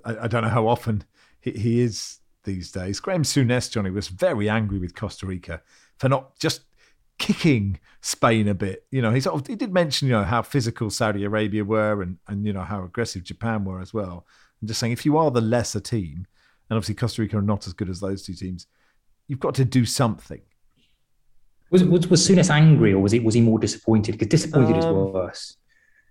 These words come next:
Speaker 1: Yeah, I think, well, he was, he once told me off for swearing twice when I was trying to get out of a bunker, and it was very much disappointed, not angry. And it was that tone, yeah, it was a disappointed tone.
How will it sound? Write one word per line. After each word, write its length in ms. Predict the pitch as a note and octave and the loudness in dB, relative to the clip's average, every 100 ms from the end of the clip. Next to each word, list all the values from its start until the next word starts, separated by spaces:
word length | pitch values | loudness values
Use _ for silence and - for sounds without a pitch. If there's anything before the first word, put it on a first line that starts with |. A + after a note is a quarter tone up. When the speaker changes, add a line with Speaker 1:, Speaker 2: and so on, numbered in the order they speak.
| - | -18
Speaker 1:
Yeah, 160 | F3 | -16
I 80 | G#3+ | -14
think, 540 | C#3 F3+ C#3 - - _ _ _ _ _ - | -10 -8 -8 -14 -20 _ _ _ _ _ -6
well, 100 | A#2 | -4
he 60 | |
was, 160 | D3 C#3+ | -4 -6
he 140 | C#3 | -4
once 340 | D3+ F#3 F#3+ - | -2 -2 -4 -8
told 320 | - C#3+ A2+ | -4 -2 0
me 140 | A#2 | 0
off 300 | G#2+ F#2 - _ | 0 -2 -12 _
for 180 | - | -12
swearing 600 | G#2 - A#2 A2+ G#2 G2 F#2+ | -8 -4 0 0 0 -2 -6
twice 400 | - A2 F#2+ - | -6 -4 -4 -8
when 60 | |
I 40 | F2 | -12
was 60 | |
trying 180 | - G2+ | -8 -8
to 40 | F2+ | -6
get 160 | F#2+ | -8
out 100 | G2 | -8
of 80 | G2 | -8
a 60 | F#2+ | -8
bunker, 520 | G2+ G2 - F#2 - _ _ | -6 -6 -6 -12 -14 _ _
and 80 | A#2 | -6
it 60 | G#2 | -4
was 120 | G#2 | -4
very 300 | F#2 B2 A2+ | 2 2 4
much 320 | A2+ G#2 - | 2 -2 -6
disappointed, 800 | A2+ - G#2 A2 G2 G#2+ F2+ - _ - _ _ | -8 -6 -4 -4 -4 -4 -8 -10 _ -20 _ _
not 400 | G#2 A2 G#2 - _ - | 0 2 2 -2 _ -4
angry. 640 | G#2+ G2 F#2+ F2+ F#2+ - - | -2 -2 -6 -10 -12 -14 -6
And 100 | B2+ | -2
it 60 | B2 | 0
was 140 | G#2 | 2
that 360 | B2 A#2 - - | 4 4 2 -4
tone, 400 | - G2 F2+ G2 | 0 0 0 -6
yeah, 140 | G2 | -8
it 80 | A2 | -8
was 100 | A#2+ | -6
a 60 | |
disappointed 720 | C3+ F3 - - A2+ F#2 E2+ - | -4 -4 -2 -2 -2 -4 -8 -14
tone. 320 | G2 D#2 | -14 -14